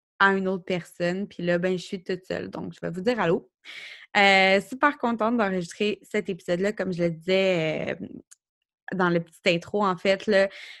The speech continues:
Euh, c'est vraiment un épisode de update. Donc, je suis vraiment contente de pouvoir vous amener avec moi dans la planification de notre mariage qui va avoir lieu le sept octobre deux mille vingt-trois.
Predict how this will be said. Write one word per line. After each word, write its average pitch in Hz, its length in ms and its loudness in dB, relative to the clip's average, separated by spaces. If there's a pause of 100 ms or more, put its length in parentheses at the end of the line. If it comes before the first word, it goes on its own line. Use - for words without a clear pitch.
(140)
Euh, 165 580 4 (460)
c'est 185 720 0
vraiment 185 320 0
un 220 180 2
épisode 196 540 0 (200)
de 180 180 2 (140)
update. 170 400 2
Donc, 170 180 -2
je 170 60 -12
suis 175 80 -10
vraiment 170 200 2
contente 185 360 -4
de 175 80 2
pouvoir 170 320 0
vous 170 160 -8
amener 175 440 0
avec 170 300 -4
moi 170 160 -2
dans 170 140 -4
la 165 140 -4
planification 165 720 -6
de 165 400 -2
notre 180 360 -6
mariage 170 520 -2 (420)
qui - 80 -14
va 180 120 4
avoir 175 240 4
lieu 196 200 2
le 196 160 2
sept 190 320 -2
octobre 185 420 -2
deux 175 260 2
mille 262 200 2
vingt-trois. 175 560 -2